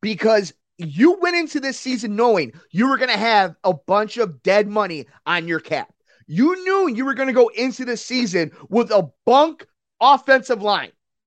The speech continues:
You knew that you didn't have the quality of player on offense to help out the quarterback that you're evaluating that may not be your dude, but has done everything in his power to be the best player, to get the best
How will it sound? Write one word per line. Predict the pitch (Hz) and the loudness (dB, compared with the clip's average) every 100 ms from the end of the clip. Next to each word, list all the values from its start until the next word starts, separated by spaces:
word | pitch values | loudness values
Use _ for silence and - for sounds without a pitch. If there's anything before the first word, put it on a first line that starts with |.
| _ _ _ | _ _ _
You | 147 262 392 392 | -8 -8 -8 -6
knew | 403 403 233 - _ _ _ | -4 -4 -4 -10 _ _ _
that | 247 208 | -2 -2
you | 285 320 | -2 -2
didn't | 349 330 254 | 0 0 0
have | 277 302 254 202 | 2 2 2 0
the | 220 | -2
quality | 220 226 294 302 302 | 0 2 4 4 0
of | 285 | -8
player | 233 262 233 | -4 -2 -2
on | 214 233 226 | -2 -2 -2
offense | 269 311 285 202 190 _ _ | -2 -2 -4 -10 -10 _ _
to | - | -6
help | 220 226 330 330 | -4 2 2 2
out | 285 | -2
the | 226 | -4
quarterback | 220 302 277 247 | -4 -2 -2 -6
that | 240 226 | -6 -8
you're | 226 359 | -4 -2
evaluating | 359 233 294 339 262 175 175 180 233 | -2 0 0 0 0 -6 -8 -12 -8
that | - 247 | 0 0
may | 233 359 | 2 -2
not | 392 370 | 0 -2
be | 359 | -2
your | 330 240 320 302 | -8 -6 -4 -4
dude, | 185 370 320 175 _ _ _ _ _ | -2 0 0 -4 _ _ _ _ _
but | 277 | -6
has | 269 214 | -4 -2
done | 294 254 | -2 -2
everything | 247 339 403 415 392 | -2 0 0 -4 -8
in | 349 | -8
his | 294 339 | -8 -8
power | - 262 339 330 214 131 - _ _ _ _ | -8 0 2 2 0 -4 -10 _ _ _ _
to | - 320 | -4 -2
be | 320 | -2
the | 302 | -2
best | 208 - 302 339 | -4 0 0 0
player, | 302 330 | -2 -8
to | 214 | -8
get | 214 277 | -10 -8
the | 285 | -8
best | 202 254 330 - | -6 2 2 0